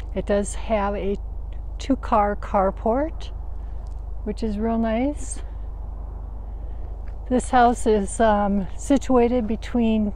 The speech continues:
Federal and I twenty-five off of seventy-second. So you have easy access to I twenty-five, Highway thirty-six,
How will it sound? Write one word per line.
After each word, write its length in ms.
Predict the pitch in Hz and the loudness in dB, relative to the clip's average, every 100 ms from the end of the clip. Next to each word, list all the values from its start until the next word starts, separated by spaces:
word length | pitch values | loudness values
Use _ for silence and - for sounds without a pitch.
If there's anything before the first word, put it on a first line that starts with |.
| - | 2
Federal 540 | 220 214 220 233 247 247 | 2 4 4 6 6 4
and 280 | - 196 | 0 -2
I 140 | 208 214 | 0 0
twenty-five 880 | - 220 220 - 214 214 220 254 - | 0 0 0 2 2 4 4 2 -2
off 300 | 196 202 - | 0 2 2
of 340 | 214 196 196 180 - - - - - - - - - | 0 0 0 -2 -4 -4 -4 -4 -6 -6 -6 -6 -4
seventy-second. 1000 | - 233 220 208 - 302 - 226 233 - - - - - - - - - - - - - - - - - | 2 4 4 2 2 0 2 0 0 -2 -6 -6 -6 -6 -6 -8 -8 -8 -8 -8 -8 -8 -8 -8 -8 -4
So 140 | - | 0
you 140 | 339 330 | 4 6
have 200 | 262 233 | 6 4
easy 440 | 247 269 247 233 | 2 4 4 6
access 500 | 214 233 - 220 - - | 6 4 0 -2 0 -2
to 60 | |
I 180 | 190 208 | 0 0
twenty-five, 960 | - - 202 190 240 240 247 247 247 - - - - - - - - - - - - - - - - - - - - - - - - - | -2 0 0 2 2 4 4 2 0 -4 -8 -8 -8 -8 -8 -8 -8 -8 -8 -8 -8 -8 -8 -8 -8 -8 -8 -8 -8 -8 -8 -8 -8 -2
Highway 340 | 214 208 190 | 0 2 2
thirty-six, 880 | 208 202 190 196 240 294 - - | 2 2 0 0 0 0 -2 -8